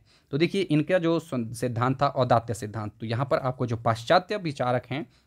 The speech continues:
उनसे प्रश्न बहुत ज़्यादा पूछे जाते हैं एलटी कमीशन में, और ये बहुत ही महत्वपूर्ण है। कहाँ से आप इनको याद रख सकते हैं, कौन सी पुस्तकें अच्छी हैं, और पुस्तकों के बारे में हमने एक कंप्लीट लेक्चर तैयार किया हुआ है कि यहाँ से आपको वो पुस्तकें हेल्प करेंगी आपको ये परीक्षा क्रैक करने के लिए।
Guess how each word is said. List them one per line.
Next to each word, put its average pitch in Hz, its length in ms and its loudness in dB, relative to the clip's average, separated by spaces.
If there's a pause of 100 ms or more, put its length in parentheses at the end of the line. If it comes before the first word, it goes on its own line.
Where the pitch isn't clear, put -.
(120)
उनसे 180 320 2
प्रश्न 139 380 0
बहुत 120 180 0
ज़्यादा 120 200 4
पूछे 131 280 -4
जाते 120 240 0
हैं 156 160 0 (320)
एलटी 143 200 4
कमीशन 156 360 4
में, 185 160 2 (320)
और 147 100 2
ये 165 60 4
बहुत 156 260 6
ही 185 60 0
महत्वपूर्ण 147 420 0
है। 160 80 0
कहाँ 156 260 2
से 175 120 -2
आप 151 180 4
इनको 147 160 -2
याद 135 200 4
रख 139 80 0
सकते 139 240 -8
हैं, 147 80 -2
कौन 156 240 0
सी 160 120 -6
पुस्तकें 139 340 -6
अच्छी 139 260 -4
हैं, 147 80 0
और - 240 -2
पुस्तकों 139 320 0
के 135 100 0
बारे 123 200 4
में 123 80 0
हमने 117 160 0
एक 120 80 -6
कंप्लीट 123 580 -2
लेक्चर 123 220 -2
तैयार 120 280 0
किया 123 200 -2
हुआ 120 180 2
है 135 60 0
कि 147 120 -8
यहाँ 120 300 -2
से 123 180 -2
आपको 151 440 0 (340)
वो 165 160 8
पुस्तकें 151 520 -4
हेल्प 131 220 2 (120)
करेंगी 120 380 0
आपको 131 300 0
ये 123 120 -2
परीक्षा 120 480 -4 (280)
क्रैक 131 200 4
करने 120 200 0
के 123 120 -6
लिए। 165 180 -2